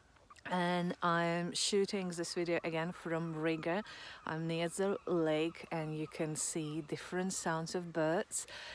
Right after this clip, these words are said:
It's quite lively here, even though, as you can see behind me, there is snow.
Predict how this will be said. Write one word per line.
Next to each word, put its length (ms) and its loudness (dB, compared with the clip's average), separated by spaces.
It's 500 2
quite 760 0
lively 600 6
here, 420 -4
even 300 4
though, 400 2
as 160 -2
you 60 -2
can 160 -4
see 220 0
behind 400 -2
me, 220 -2
there 140 -2
is 80 -4
snow. 460 -4